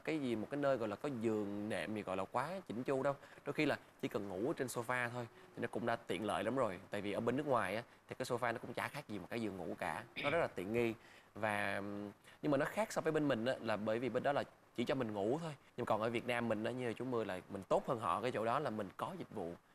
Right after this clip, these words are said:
Mình có cái điều muốn đem, đem đến giới thiệu đến cho họ. Thì tại sao mình lại không tận dụng, mình kết nối với lại những cái, cái, cái hệ thống như vậy để mà mình nâng cái du lịch của mình lên, mình giới thiệu, mình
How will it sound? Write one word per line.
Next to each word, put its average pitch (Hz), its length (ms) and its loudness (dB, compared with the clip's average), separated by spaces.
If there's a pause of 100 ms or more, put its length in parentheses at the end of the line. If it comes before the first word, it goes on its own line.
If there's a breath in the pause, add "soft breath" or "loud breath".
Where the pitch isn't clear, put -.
(200 soft breath)
Mình 98 120 -4
có 156 140 2
cái 175 100 -2
điều 107 160 0
muốn 117 160 -2
đem, 123 480 -2
đem 120 220 0
đến 123 140 2
giới 165 120 2
thiệu 101 220 -2
đến 120 100 -2
cho 117 100 -2
họ. 85 260 -6 (280 loud breath)
Thì 107 80 -2
tại 98 140 -2
sao 117 160 0
mình 107 200 -2
lại 82 100 -4
không 120 260 -8
tận 95 260 -4
dụng, 95 220 -4
mình 92 100 -8 (100)
kết - 220 -2
nối 143 280 0
với 190 140 -6
lại 95 120 -2
những 98 140 -8
cái, 135 160 -6 (120)
cái, 135 80 -6
cái 147 120 -6
hệ 104 120 -4
thống 120 220 -2
như 160 80 0
vậy 92 240 -4 (360 loud breath)
để 117 60 -4
mà 120 80 2
mình 110 260 -2
nâng 131 200 0
cái 143 100 -2
du 143 80 0
lịch - 140 -2
của - 100 -6
mình 113 200 0
lên, 117 180 2 (440 loud breath)
mình 104 140 -6
giới 127 140 2
thiệu, 98 240 -2
mình 104 160 -6